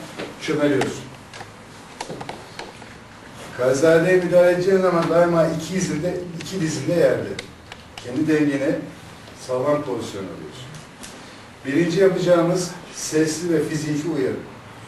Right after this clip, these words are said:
Fiziki uyarı için omuz başına dokunuyoruz. Sesli uyarı için, "Arkadaşım, iyi misin?" Yanıt bekliyoruz.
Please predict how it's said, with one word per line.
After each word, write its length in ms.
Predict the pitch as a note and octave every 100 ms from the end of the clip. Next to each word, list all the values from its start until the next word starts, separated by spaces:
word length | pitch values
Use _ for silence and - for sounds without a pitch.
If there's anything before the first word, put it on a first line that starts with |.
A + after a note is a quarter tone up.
| - - - - - - - - - - - -
Fiziki 460 | C#3+ F3+ F#3 G#3+
uyarı 260 | G3+ G3 G3+
için 400 | G3 F3+ F3+ - - - - C#3+
omuz 280 | D3+ F#3 F3
başına 360 | E3+ F3+ F3
dokunuyoruz. 520 | E3 D#3 D#3+ D3 A#2+ - - - - - - - - - - - - - - - - - - - - - - - -
Sesli 540 | - C3+ C3+ C3+ G3
uyarı 300 | F#3+ F#3 E3+
için, 480 | D#3+ D#3 F3 F#3+ - - - - - - - - - - -
"Arkadaşım, 600 | C#3+ C#3+ F#3+ F#3 - F#3+
iyi 140 | F#3
misin?" 340 | F#3+ E3 E3 - - - - - - - - - - - - - - - - - - A#2+
Yanıt 340 | C#3 E3+ E3
bekliyoruz. 520 | D3 B2+ B2 G#2 F#2+